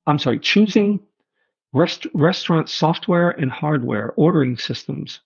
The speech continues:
choosing it without using or engaging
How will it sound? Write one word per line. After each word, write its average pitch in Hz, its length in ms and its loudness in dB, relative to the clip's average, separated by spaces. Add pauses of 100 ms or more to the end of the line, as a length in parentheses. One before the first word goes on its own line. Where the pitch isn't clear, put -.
(540)
choosing 208 400 4
it 165 100 2
without 151 540 2 (920)
using 131 920 2
or 127 300 2
engaging 135 760 0